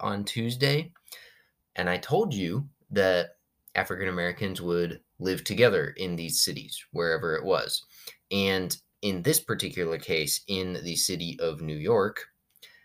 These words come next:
African Americans settled in Harlem. All right, this is how we get the name Harlem Renaissance. And it was an explosion of literature, dance,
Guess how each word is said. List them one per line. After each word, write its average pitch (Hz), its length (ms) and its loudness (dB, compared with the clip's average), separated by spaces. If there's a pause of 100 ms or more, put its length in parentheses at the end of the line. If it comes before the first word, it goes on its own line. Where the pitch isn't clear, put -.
(880)
African 87 340 0
Americans 82 440 -2
settled 78 360 0
in 78 100 -2
Harlem. 76 540 2 (1040)
All 87 60 -4
right, 80 200 -4
this 80 180 -2
is 82 100 -6
how 78 140 0
we 76 140 -4
get 71 180 -6
the 80 60 -10
name 76 240 -6
Harlem 76 420 -2
Renaissance. - 640 -2 (680)
And 90 280 0 (160)
it 117 80 2
was 113 160 4
an 104 100 2
explosion 95 640 2
of 78 260 -4
literature, 90 960 2 (320)
dance, 104 800 2